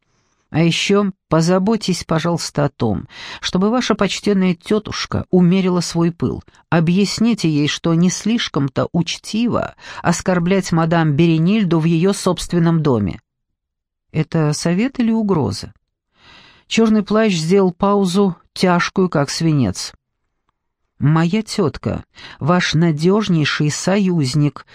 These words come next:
помолчав, сказал он. «Будьте постоянно под её надзором, никуда не выходите без её разрешения и не доверяйте никому, кроме неё». «Никому,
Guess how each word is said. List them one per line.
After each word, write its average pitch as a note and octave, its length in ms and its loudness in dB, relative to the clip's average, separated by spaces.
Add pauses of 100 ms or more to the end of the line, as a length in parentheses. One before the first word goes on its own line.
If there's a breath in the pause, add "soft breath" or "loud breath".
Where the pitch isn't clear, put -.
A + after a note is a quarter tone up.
(220 loud breath)
помолчав, E3+ 540 0
сказал D3 440 0
он. B2+ 200 0 (840 loud breath)
«Будьте G#3+ 320 2
постоянно G3+ 680 0
под F#3 160 0
её F#3 180 2
надзором, D#3+ 720 0
никуда G3 500 2
не G#3 120 2
выходите F#3+ 560 2
без F3 200 2
её F#3 240 4
разрешения F3 760 2
и F#3+ 160 0
не F#3 180 4
доверяйте F3 680 2
никому, F3+ 580 2
кроме F3+ 340 2
неё». D3 400 0 (1300)
«Никому, D3 800 0